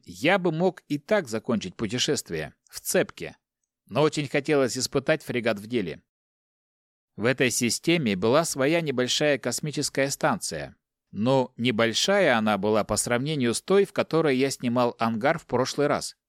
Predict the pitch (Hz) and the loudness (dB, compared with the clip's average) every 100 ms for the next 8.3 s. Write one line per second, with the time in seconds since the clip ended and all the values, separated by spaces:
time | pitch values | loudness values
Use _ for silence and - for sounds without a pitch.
0 | _ _ _ - 135 208 220 139 110 107 | _ _ _ -2 0 2 2 2 0 0
1 | 92 82 - 95 95 131 190 - 190 135 | 0 -4 -12 -10 -2 0 0 0 -4 -2
2 | 143 - 170 185 - 139 - _ _ _ | -2 -2 -4 -4 -4 -10 -14 _ _ _
3 | _ _ _ _ _ _ _ _ - - | _ _ _ _ _ _ _ _ -10 -2
4 | 104 113 175 156 - 120 107 104 - 113 | 2 4 2 2 0 0 2 0 0 0
5 | 143 147 - 139 147 143 131 131 - 139 | 0 0 -2 0 2 2 2 0 -2 -4
6 | - 156 180 151 107 95 98 110 - 120 | -2 0 0 0 0 0 -2 -4 -4 -2
7 | 131 123 117 127 120 120 139 147 160 98 | -2 -2 0 0 0 0 0 0 0 0
8 | 87 76 | -2 -6